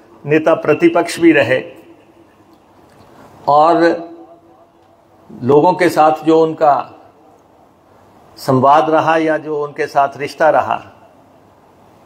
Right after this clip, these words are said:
वो फिर से जो है फलीभूत हो रहा है।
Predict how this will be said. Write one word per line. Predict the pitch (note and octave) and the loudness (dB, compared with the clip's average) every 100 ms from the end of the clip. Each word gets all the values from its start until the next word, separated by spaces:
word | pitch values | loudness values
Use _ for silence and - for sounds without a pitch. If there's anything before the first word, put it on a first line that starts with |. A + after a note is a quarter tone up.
| _ - - - - - | _ -20 -20 -20 -20 -6
वो | D3+ F3+ G#3 - - - - _ _ _ _ _ _ | 0 4 4 2 -2 -16 -20 _ _ _ _ _ _
फिर | - G#3 | -4 -4
से | G3+ G3 F#3 | 0 2 2
जो | F#3 | 4
है | F#3+ F3+ | 2 2
फलीभूत | F3 E3 D#3+ C#3+ D3+ | 2 2 0 0 -4
हो | B2+ | -4
रहा | B2 A2+ | -2 -4
है। | F#2+ | -6